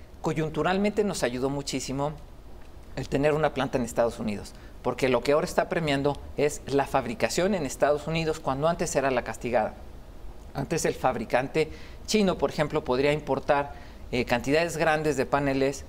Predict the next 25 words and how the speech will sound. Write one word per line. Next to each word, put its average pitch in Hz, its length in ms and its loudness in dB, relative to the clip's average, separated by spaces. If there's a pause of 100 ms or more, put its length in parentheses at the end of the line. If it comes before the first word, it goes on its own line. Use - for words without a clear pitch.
a 117 240 2
precios 147 540 2 (200)
muy 151 220 2
baratos, 151 480 4 (560)
quizás 165 320 0
subsidiados, 143 720 2
y 139 80 0
por 117 200 2
eso, 147 340 2 (280)
eh, 117 340 4
el 113 180 0
bloqueo 139 500 2
de, 123 220 0
de 113 160 -2
muchas 123 340 -4
importaciones 120 600 -6
de 131 100 -2
panel, 170 320 0 (320)
y 180 80 2
ahora 160 180 6
se 160 140 0
beneficia 139 680 2
el 123 120 -2
fabricante 139 560 0
local 185 400 2